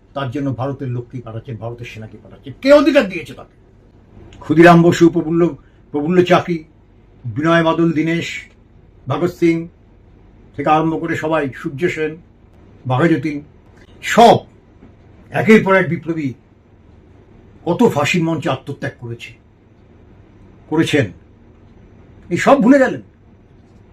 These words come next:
এই সব ভুলে গিয়ে এই অত্যাচার চলুক, অথচ ব্রিটিশ তার উপনিবেশকে বাঁচিয়ে রাখুক। ব্রিটিশের তো দরকার ভারতবর্ষকে, এরা তো শেষ হয়ে যাবে।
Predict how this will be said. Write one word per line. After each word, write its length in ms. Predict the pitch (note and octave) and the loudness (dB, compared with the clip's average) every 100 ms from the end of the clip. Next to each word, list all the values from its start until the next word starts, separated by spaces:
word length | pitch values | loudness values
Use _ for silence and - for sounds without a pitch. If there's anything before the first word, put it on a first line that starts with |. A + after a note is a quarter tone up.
| - - - - - - - - - - - | -20 -20 -20 -20 -20 -20 -20 -20 -20 -20 -2
এই 120 | E3+ | 2
সব 200 | F3+ F#3 | 4 4
ভুলে 240 | C3 G#3 G3+ | 6 6 6
গিয়ে 300 | A#3 C4+ C#4 - _ _ _ E3+ | 4 4 4 -2 _ _ _ 2
এই 100 | F#3 | 4
অত্যাচার 480 | F#3+ A3+ A3 A#3 | 4 4 2 2
চলুক, 500 | A3+ A#3 C#4 A#3+ - _ | 4 6 6 6 2 _
অথচ 240 | D3+ F3 F3+ | -12 -2 0
ব্রিটিশ 400 | - E3+ F#3 - | 0 -4 -10 -6
তার 140 | E3 | -6
উপনিবেশকে 600 | D#3 D3+ E3+ D#3+ C#3 - | -6 -6 -8 -8 -10 -8
বাঁচিয়ে 320 | C#3 C#3 D3+ | -6 -6 -6
রাখুক। 340 | C#3+ B2+ A#2 G2+ _ _ _ _ _ _ _ _ - - - | -8 -10 -14 -18 _ _ _ _ _ _ _ _ -20 -20 -12
ব্রিটিশের 400 | - G3 - A3 | -6 -2 0 0
তো 80 | F3 | 0
দরকার 380 | G3 G#3+ B3 A3 | 0 2 2 2
ভারতবর্ষকে, 600 | G#3+ G3 F#3 - C#3+ C#3+ | 2 -2 -6 -8 -8 -6
এরা 180 | D#3 F#3 | -4 -6
তো 120 | G#3+ | -8
শেষ 220 | F#3+ F#3 | -8 -6
হয়ে 120 | A#3+ | -6
যাবে। 240 | G3+ C3 | -4 -6